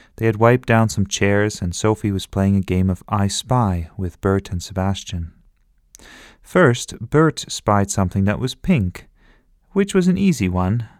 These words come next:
because Sophie had just painted Sebastian's toenails the day before. Then Sebastian spied something purple, which didn't take long to guess either, because there were only two purple things close by.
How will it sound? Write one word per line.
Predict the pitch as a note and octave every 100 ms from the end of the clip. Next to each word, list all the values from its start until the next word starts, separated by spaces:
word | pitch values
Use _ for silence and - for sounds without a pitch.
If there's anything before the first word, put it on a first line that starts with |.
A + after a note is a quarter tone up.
| _ _
because | A#2 B2+ A#2
Sophie | C#3 C3+ - B2
had | B2
just | - D3+ -
painted | - C3 C3 C3+
Sebastian's | - A#2 G#2+ A2 - A#2+ -
toenails | - C#3+ G#2 F#2 F2 F2 - -
the | -
day | F#2 G2
before. | G2 G#2 - G#2 F2 E2+ _ _ _ _ _ _ _ _ _ - - - - _
Then | - G#2+ G2 F2+
Sebastian | - G2+ A2 A2 - F2+
spied | - - F#2 F#2
something | F#2+ F#2 G2+
purple, | G2+ A#2+ A2+ - F2 - _ - _ _ _ _
which | F3+ -
didn't | - E3 D#3
take | C#3+
long | A#2+ A2+ A2+
to | G#2+
guess | A2 A2 -
either, | C3 C3+ G2 F#2 - _ _ _ _
because | A#2+ B2+ A2+
there | A#2+
were | A#2+
only | B2+ B2
two | G2+ -
purple | C3 G#2 G2 F#2+
things | F#2+ F#2 -
close | - G#2 -
by. | - A2+ F#2+ F2